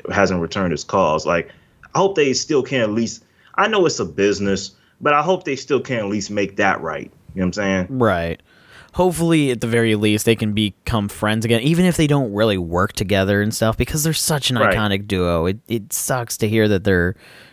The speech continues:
Speaker 2: you know, not even on speaking terms anymore. It's kinda like when Kevin Smith and Ben Affleck kinda had their
Speaker 1: Oh,
Speaker 2: parting
Speaker 1: yeah.
Speaker 2: ways. Like,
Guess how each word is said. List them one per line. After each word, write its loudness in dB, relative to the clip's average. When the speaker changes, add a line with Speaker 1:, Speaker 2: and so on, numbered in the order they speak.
Speaker 2:
you 0
know, 0
not 2
even 4
on 2
speaking -2
terms -2
anymore. 0
It's -2
kinda 2
like 2
when 2
Kevin 0
Smith 0
and -2
Ben 0
Affleck -4
kinda 2
had 2
their 4
Speaker 1:
Oh, -2
Speaker 2:
parting 2
Speaker 1:
yeah. 2
Speaker 2:
ways. 2
Like, -2